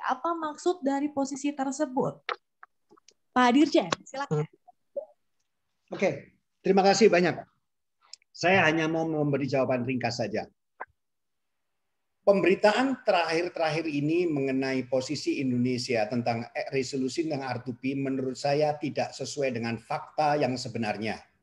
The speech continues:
Speaker 2: Fakta yang sebenarnya adalah Indonesia tidak pernah menolak R two P, Indonesia tidak pernah menentang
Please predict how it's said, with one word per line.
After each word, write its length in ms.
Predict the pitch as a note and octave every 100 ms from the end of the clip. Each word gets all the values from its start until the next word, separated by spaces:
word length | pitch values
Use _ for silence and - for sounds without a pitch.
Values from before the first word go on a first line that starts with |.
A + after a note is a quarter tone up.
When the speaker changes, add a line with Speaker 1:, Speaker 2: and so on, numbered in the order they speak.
| _ _ _ _ _ _ _ _ -
Speaker 2:
Fakta 480 | G#3+ - - A3
yang 240 | G#3 G3 F3+
sebenarnya 640 | - C#3 C3+ C3 D3+ C#3+
adalah 480 | B2 A#2 G#2 C3+ D3+ - _ _ _
Indonesia 800 | G#3 G3+ F3 F#3 G#3 G#3+ A#3 A#3 A#3+
tidak 400 | A#3 D#3 C#3+ -
pernah 240 | F#3+ G#3
menolak 560 | A#3 G3+ D3 C#3 C3+ -
R 240 | C#3+ -
two 160 | F3 F3
P, 320 | F#3+ A#3 A3+ _ _ _ -
Indonesia 800 | F#3+ F3 E3+ F#3 G#3 B3+ C4+ C4
tidak 480 | - G3 D3+ - -
pernah 400 | G#3+ G#2+ C#3+ C#3+ _ _ _ _ _ _ _ -
menentang 720 | E3 A#3 B3+ A3 D3+ F3 G3+